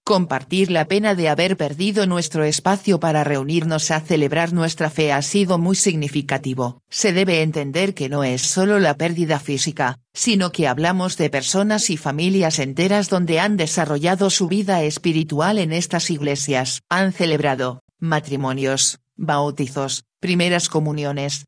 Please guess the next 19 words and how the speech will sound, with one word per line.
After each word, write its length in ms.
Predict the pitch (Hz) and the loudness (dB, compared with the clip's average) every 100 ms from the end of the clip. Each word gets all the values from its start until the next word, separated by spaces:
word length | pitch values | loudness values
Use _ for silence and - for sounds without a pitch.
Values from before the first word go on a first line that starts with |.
| _ | _
sino 380 | - - 190 175 | -6 2 4 4
que 140 | 165 151 | 0 -2
también 400 | 139 143 180 170 | -2 -2 0 0
han 160 | 170 | 0
despedido 640 | 156 156 156 143 196 190 | 0 0 -2 0 2 4
a 100 | 160 | 4
sus 220 | - 160 - | 2 -2 0
padres 440 | 202 220 220 202 | 0 2 0 0
o 80 | 165 | 0
abuelos. 640 | 143 160 135 135 - - - | 0 0 0 -2 -4 -8 -4
Sin 320 | - 233 202 | 2 4 4
rencor. 540 | 175 147 147 127 - - | 2 -2 -2 -2 -4 -2
A 180 | 175 165 | 0 2
pesar 340 | 156 - 196 | 0 0 -2
de 140 | 196 175 | -2 0
todo 300 | 196 180 151 | 0 2 2
no 180 | 160 160 | 0 0
guardamos 580 | 139 135 165 175 170 | 0 0 0 2 0
rencor. 460 | 180 170 156 135 - | 0 -2 0 -2 -2